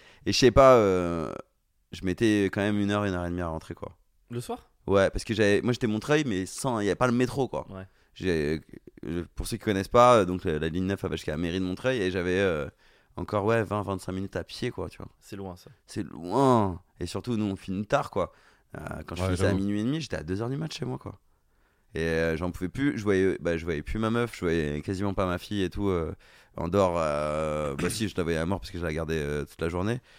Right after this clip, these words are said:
Speaker 1: Mais on n'avait pas de moment à trois, quoi. Que là, euh, bah, je suis à cinq minutes, euh.
Speaker 2: Dix-huitième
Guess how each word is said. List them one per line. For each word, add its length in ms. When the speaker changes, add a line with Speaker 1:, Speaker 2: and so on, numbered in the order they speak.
Speaker 1:
Mais 80
on 20
n'avait 140
pas 100
de 60
moment 260
à 60
trois, 240
quoi. 240
Que 120
là, 240
euh, 180
bah, 180
je 60
suis 100
à 140
cinq 140
minutes, 340
euh. 340
Speaker 2:
Dix-huitième 440